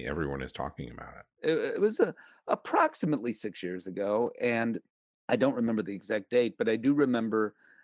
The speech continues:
Speaker 2: uh, it was at a veterinary conference. He came up to me, and I've known Marty forever, and, and Doctor Becker, uh, s-, who I've always admired because he, he takes these ideas and he's able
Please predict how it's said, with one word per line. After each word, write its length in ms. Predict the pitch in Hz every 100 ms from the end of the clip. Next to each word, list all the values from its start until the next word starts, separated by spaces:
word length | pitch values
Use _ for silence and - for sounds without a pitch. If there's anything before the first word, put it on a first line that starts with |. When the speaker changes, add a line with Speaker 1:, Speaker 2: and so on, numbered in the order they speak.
| _ -
Speaker 2:
uh, 180 | 117 -
it 40 |
was 180 | 131 127
at 100 | 131
a 40 |
veterinary 580 | 120 131 202 151 101 95
conference. 440 | - 90 85 107 107
He 80 |
came 220 | 101 107 107
up 140 | -
to 100 | 101
me, 240 | 95 101 104
and 140 | 104
I've 220 | 127 127
known 200 | 123 113
Marty 500 | 104 101 104 107 110 _ _ _
forever, 560 | - 95 87 - 87 147 _ _ _ -
and, 280 | 117 120 - -
and 340 | 120 117 113
Doctor 300 | 117 127 113
Becker, 400 | 107 98 87 156 _ _ _ _
uh, 140 | 110 113
s-, 220 | - - 110
who 200 | 120 123
I've 220 | 113 110
always 680 | 107 117 131 110 101 - - -
admired 640 | 110 107 139 190 135 -
because 360 | 104 - 104 92
he, 380 | 123 117 113 113 _ _ _ _ _ _
he 100 | 143
takes 340 | 131 147 143 -
these 240 | 147 123
ideas 760 | 123 120 113 165 147 98 104 110
and 120 | 110
he's 180 | 107 117
able 300 | 120 120